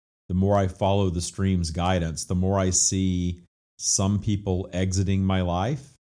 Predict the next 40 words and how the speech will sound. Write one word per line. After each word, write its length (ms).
and 100
the 60
more 200
I 100
see 280
new, 680
interesting 560
people 580
entering, 460
people 340
that 160
I'm 340
really 340
vibrationally 600
matched 400
to, 200
that 120
I 40
really 480
enjoy 760
meeting. 480
And 80
I 80
think 180
I've 140
shared 280
on 120
here 140
a 40
few 140
times 260
before, 340
one 120
of 40
my 200
very 300
favorite 400
things 220
in 120
life 420